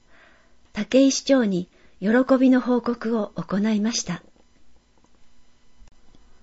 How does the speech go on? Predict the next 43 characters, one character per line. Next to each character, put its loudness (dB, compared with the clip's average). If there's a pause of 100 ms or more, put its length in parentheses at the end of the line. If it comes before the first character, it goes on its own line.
(140)
表 4
彰 0
状 2
を 2
手 0
に 2
し -10
た -8 (460)
梶 -4
原 2
正 -2
三 -4
さ -4
ん -6
と -6 (340)
武 0
井 2
市 -12
長 2
の -4
写 -8
真 -4
が -6 (100)
掲 -2
載 -2
さ -6
れ -4
て -4
い -4
ま -4
す。 -20 (2750)
青 6
少 2
年 -2 (180)
自 -2
動 4
車 -2
刀 2
剣 4
賞 -2
を -6
受 -10
賞。 -6